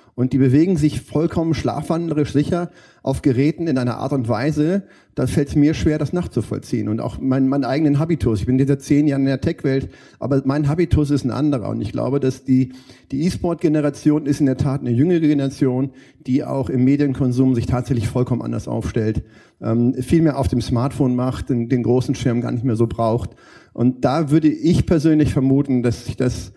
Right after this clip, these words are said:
doch sehr stark auf, ähm, auf Ger-, Geräte oder Technologien verlagert, die einfach auch diese Flexibilität,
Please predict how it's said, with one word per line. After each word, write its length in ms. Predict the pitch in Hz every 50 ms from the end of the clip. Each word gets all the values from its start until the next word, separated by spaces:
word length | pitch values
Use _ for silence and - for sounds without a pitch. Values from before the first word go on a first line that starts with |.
| _ - _ _ - _ _
doch 140 | - 123 -
sehr 240 | - 139 139 151 139
stark 540 | 110 - 135 127 127 127 131 127 - -
auf, 440 | 139 131 127 127 123 - - - - -
ähm, 480 | 131 127 123 123 120 123 123 127 - - - - - - _ _
auf 140 | 123 - -
Ger-, 320 | 143 135 151 - 147 151
Geräte 360 | 131 135 135 147 165 165 175
oder 140 | 160 135 131
Technologien 600 | - 160 139 139 135 135 127 127 127 143 151 156
verlagert, 720 | 147 - 127 123 120 117 127 127 120 123 123 - - -
die 140 | 127 123 120
einfach 260 | 135 123 - 117 104
auch 160 | 120 123 110
diese 220 | - 127 113 117 110
Flexibilität, 840 | - 123 110 - - 117 110 107 107 101 - 127 113 110 - 127